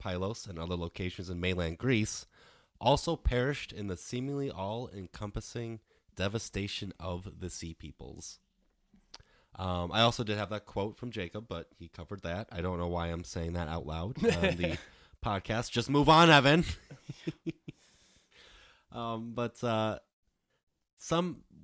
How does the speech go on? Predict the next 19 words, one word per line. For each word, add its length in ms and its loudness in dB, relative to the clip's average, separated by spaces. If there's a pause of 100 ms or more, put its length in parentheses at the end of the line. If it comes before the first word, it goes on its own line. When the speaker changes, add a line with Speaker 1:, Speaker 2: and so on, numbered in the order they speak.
(120)
Speaker 1:
basically 360 2
diving 340 2
into 400 0
what 180 0
their 120 -2
motivations 760 2
and 40 -4
what 140 -2
the 80 -6
actual 340 -2
inspiration 1040 -2
may 220 -4
have 160 -6
been. 180 -2
And 160 -6
Jacob, 240 -8
this 220 -12
is 100 -18
where 300 -10